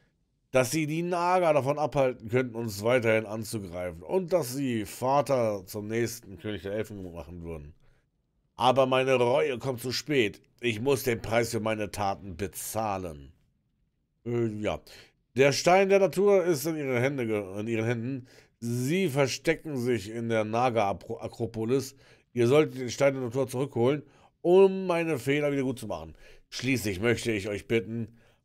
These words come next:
ein paar von den Blumen in der Nähe zu holen. Kleine rote Blumen.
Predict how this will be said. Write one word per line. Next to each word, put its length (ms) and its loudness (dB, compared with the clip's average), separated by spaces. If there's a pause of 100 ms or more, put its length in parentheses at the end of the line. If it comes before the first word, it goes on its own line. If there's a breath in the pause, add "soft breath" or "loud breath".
ein 160 2
paar 200 6
von 140 2
den 200 0
Blumen 280 2
in 40 -6
der 80 -2
Nähe 280 0
zu 180 -6
holen. 440 0 (240 soft breath)
Kleine 420 -4
rote 280 2
Blumen. 400 -12